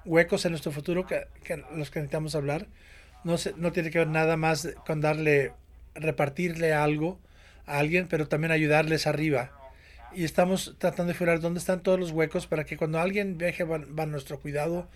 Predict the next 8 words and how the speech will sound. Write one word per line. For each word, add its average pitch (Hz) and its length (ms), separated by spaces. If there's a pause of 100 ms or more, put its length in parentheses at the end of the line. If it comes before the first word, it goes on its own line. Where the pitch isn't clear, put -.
(400)
podemos 151 380
ayudarle 143 520
desde 139 240
ese 151 180
momento 139 360
hasta 135 200
que 139 120
verdaderamente 135 800